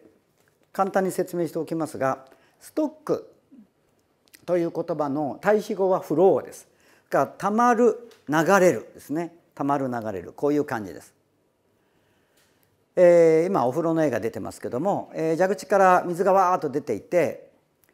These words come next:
えー、そこが、線が開いていたらたまりませんね。がばーっと水がど-、どんどん流れてきていても、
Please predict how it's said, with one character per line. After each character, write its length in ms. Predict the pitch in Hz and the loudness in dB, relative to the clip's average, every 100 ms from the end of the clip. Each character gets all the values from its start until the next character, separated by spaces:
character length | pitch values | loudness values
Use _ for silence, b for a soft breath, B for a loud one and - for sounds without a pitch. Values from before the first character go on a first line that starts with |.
| _ _ _ _ | _ _ _ _
え 500 | 151 143 131 127 123 | 0 2 4 4 2
ー、 20 | |
そ 120 | 123 190 | 0 2
こ 100 | 233 | 6
が、 380 | 220 196 - - _ _ | 6 6 2 -18 _ _
線 220 | - 262 | 0 0
が 100 | 139 | 2
開 100 | 147 | 2
い 40 | 165 | 0
て 100 | 175 | -2
い 60 | |
た 140 | 160 127 | -2 -4
ら 180 | 90 - _ _ | -4 -10 _ _
た 100 | - | -4
ま 140 | 185 202 | 0 0
り 60 | |
ま 120 | 190 170 | 0 -2
せ 120 | 143 | -4
ん 80 | - | -8
ね。 180 | 147 - _ _ _ _ _ _ _ _ _ - | -12 -14 _ _ _ _ _ _ _ _ _ -10
が 100 | 147 | -2
ば 280 | 160 196 180 | 2 2 0
ー 40 | |
っ 40 | 185 | -2
と 80 | 151 | 0
水 200 | 143 151 | 0 0
が 100 | 156 | 2
ど-、 180 | 208 - | 2 2
ど 140 | 160 | 4
ん 80 | 240 | 6
ど 120 | 160 | 4
ん 60 | 135 | 2
流 180 | 143 151 | 2 0
れ 100 | 139 | 0
て 220 | 117 117 | -4 -8
き 80 | - | -8
て 100 | 117 | -8
い 80 | 101 | -6
て 120 | 117 | -4
も、 400 | 185 170 - | -2 -2 -4